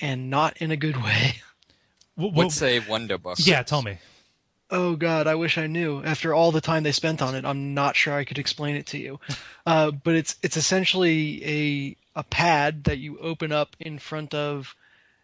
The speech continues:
Speaker 1: your T V, your PlayStation Eye, and it'll do kind of augmented reality stuff with it. Um, but I think this was some, some inbred, um, focus group decided that this is, this is what's gonna be the next big thing.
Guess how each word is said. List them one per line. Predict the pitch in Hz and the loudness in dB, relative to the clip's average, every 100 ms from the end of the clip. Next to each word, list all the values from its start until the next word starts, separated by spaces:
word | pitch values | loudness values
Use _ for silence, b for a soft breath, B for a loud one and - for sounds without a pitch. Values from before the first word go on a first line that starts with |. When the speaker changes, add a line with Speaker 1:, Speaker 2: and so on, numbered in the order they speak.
| _ - | _ -8
Speaker 1:
your | 143 139 - _ | -4 -4 -8 _
T | - 160 | -2 0
V, | 143 160 143 | 2 2 2
your | 139 135 | 0 -2
PlayStation | - 143 - 143 131 135 | 0 0 0 0 -2 0
Eye, | 139 135 | 0 2
and | 131 135 | 0 -2
it'll | 135 | -2
do | 135 143 | 0 0
kind | - 135 | 0 -2
of | 127 | 2
augmented | 147 139 127 135 131 131 | 2 2 0 -2 -4 -2
reality | 131 127 131 131 135 | -2 0 -2 -2 -2
stuff | - - - | -2 -2 -8
with | - - | -10 -10
it. | - B B B B B B B | -12 B B B B B B B
Um, | 170 160 151 143 139 _ _ | 2 4 4 0 -8 _ _
but | 180 156 | 2 4
I | |
think | 151 185 151 | 4 0 0
this | 196 - | 2 2
was | 175 147 139 - | -2 -4 -8 -8
some, | - 202 190 180 156 | -2 0 0 -2 -6
some | - 190 170 151 | -6 -4 -4 -6
inbred, | - 170 165 147 151 147 147 131 123 B B B B | -4 -2 -2 0 0 2 0 -4 -10 B B B B
um, | 151 143 139 135 131 131 - | -4 -2 -4 -6 -6 -8 -6
focus | - 165 147 131 | 0 2 2 0
group | - 131 131 - - | 0 -2 -6 -8 -8
decided | 135 - 143 139 139 | -4 0 0 0 -2
that | 135 127 | -4 -4
this | 151 - | -4 -4
is, | 147 139 131 - | -4 -4 -6 -8
this | 156 139 | -2 0
is | 143 135 | 0 -2
what's | 139 135 | -4 -4
gonna | - 143 135 135 | -4 -4 -4 -4
be | 131 139 139 | -4 -4 -2
the | 135 | -2
next | 135 - | -4 -4
big | 151 143 127 | -4 -4 -2
thing. | - 139 131 131 | 0 0 -4 -12